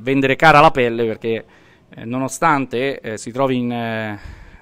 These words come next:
doppio svantaggio, ha, ha cercato, eh, fino all'ultimo di, di riaprire la contesa. Due a zero sempre per la Montagnola, mancano,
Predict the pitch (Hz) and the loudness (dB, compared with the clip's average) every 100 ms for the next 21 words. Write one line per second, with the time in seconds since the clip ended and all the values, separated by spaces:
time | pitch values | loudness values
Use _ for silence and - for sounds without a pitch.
0 | - - 107 131 139 143 120 139 180 - | -20 -20 -6 -6 -4 -6 -6 -2 -2 -2
1 | 104 113 131 131 107 - - 120 - 123 | -4 -4 -2 -2 -4 -8 -6 -6 -4 -4
2 | - 175 151 - 151 107 117 107 - _ | -2 -4 -2 0 0 0 -6 -8 -10 _
3 | _ 110 113 - 165 139 165 202 139 127 | _ -20 -18 -10 -4 -2 -2 -4 -4 -8
4 | 120 117 110 - - - - - - _ | -8 -8 -8 -12 -20 -20 -20 -20 -20 _
5 | - 131 135 143 151 139 131 - 123 - | -4 0 2 0 0 2 2 0 -4 -4
6 | 98 98 101 185 247 180 220 208 - 208 | -6 -6 -6 0 2 4 2 2 2 0
7 | 185 170 175 175 170 175 196 180 165 170 | -2 -4 -2 -2 -4 -4 0 0 0 0
8 | 160 143 | -2 -2